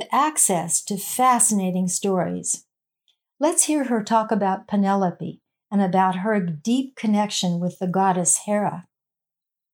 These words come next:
The ancient Mayans used a long count calendar, which was broken into thirteen baktun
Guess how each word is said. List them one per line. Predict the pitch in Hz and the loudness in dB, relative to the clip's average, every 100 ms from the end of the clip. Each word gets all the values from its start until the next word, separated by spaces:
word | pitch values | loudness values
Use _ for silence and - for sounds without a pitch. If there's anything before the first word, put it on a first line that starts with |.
| _ _ _ _ _ _ _ _ _ _ - | _ _ _ _ _ _ _ _ _ _ -6
The | 233 - | -6 2
ancient | 277 359 - 349 247 | 2 4 0 0 2
Mayans | 233 240 226 180 175 - - | 4 4 4 2 2 0 0
used | 214 233 233 - - - | 0 2 2 0 -2 -2
a | 202 | -2
long | 190 226 247 262 254 254 247 | 2 4 4 2 0 0 0
count | 247 220 226 226 226 - | -2 -2 0 0 -2 -8
calendar, | - 220 214 196 175 175 | -2 0 2 0 0 0
which | 180 190 | -2 -2
was | 208 180 | -2 -2
broken | - 214 226 233 | 0 0 2 0
into | 214 196 202 | 2 0 -2
thirteen | 202 247 262 254 - 240 226 220 208 | -2 -2 0 -2 -2 0 2 0 -2
baktun | 190 220 220 - - 190 170 160 | 0 0 0 -12 -2 0 2 -2